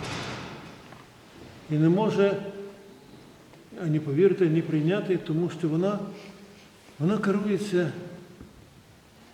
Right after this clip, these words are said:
людськими уявленнями, каже: «Як може це статися? Я мужа не знаю».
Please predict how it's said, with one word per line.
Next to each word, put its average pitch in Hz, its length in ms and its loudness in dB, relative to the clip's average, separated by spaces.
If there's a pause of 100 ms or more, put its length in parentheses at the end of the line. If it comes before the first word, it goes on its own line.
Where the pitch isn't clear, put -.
(220)
людськими 208 480 0
уявленнями, 180 600 4
каже: 175 400 -2 (1080)
«Як 165 260 4
може 170 280 4
це 156 160 -2
статися? 202 600 -2 (2250)
Я 143 160 -4
мужа 190 280 2
не 190 160 2
знаю». 139 260 -2